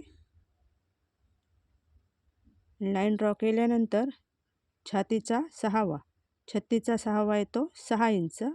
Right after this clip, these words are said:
आणि पाऊण इंच पुढे अशी मार्किंग करून घेतले दाखवल्या पद्धतीने आणि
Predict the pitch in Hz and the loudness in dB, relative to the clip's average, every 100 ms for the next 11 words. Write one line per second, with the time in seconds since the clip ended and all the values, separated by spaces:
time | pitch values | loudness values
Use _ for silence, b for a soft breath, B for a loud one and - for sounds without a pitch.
0 | 330 - 196 202 208 202 196 190 262 277 | -6 -4 -2 -2 -2 0 0 -2 -4 -2
1 | 247 180 - 170 208 196 180 220 220 220 | 0 0 -4 -4 -2 0 -2 -2 -2 0
2 | 202 180 190 190 170 185 185 180 170 170 | 0 -2 -2 -4 -4 -4 -4 -4 -4 -4
3 | 180 175 294 - _ _ _ _ _ _ | -2 -2 -4 -6 _ _ _ _ _ _
4 | _ _ _ _ - 180 | _ _ _ _ -2 0